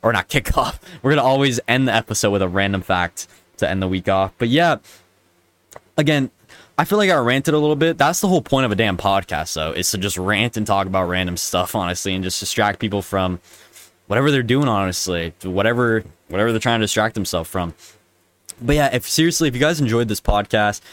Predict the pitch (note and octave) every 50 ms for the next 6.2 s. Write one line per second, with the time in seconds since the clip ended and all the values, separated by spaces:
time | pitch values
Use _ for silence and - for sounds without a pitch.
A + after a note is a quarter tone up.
0 | - _ - - G#2 A2+ A2+ A#2 - - A2+ A2 - A#2 G#2 G#2+ G#2 G2+ G#2 G2+
1 | - A2 G#2+ G#2+ G#2 - - - - - - _ _ _ - - - - C3+ C3+
2 | C3 B2 - - C3 B2+ A2+ - B2 A#2 A2 - - A2 - - A2+ A2 G2+ -
3 | - - - - G#2+ G#2 G#2+ G#2 A2 G#2+ G#2 G#2 G2 - _ _ - - - D3+
4 | F#3 G#3 G#3+ G3 F#3 C#3+ C3 - _ - _ _ - B2+ A#2 B2 C#3 C#3 C3+ B2
5 | - - A#2+ A#2 A#2 G2+ A2 G#2+ G#2 - - - - - A2 - - A#2 A#2 A#2+
6 | B2 B2+ B2 G#2+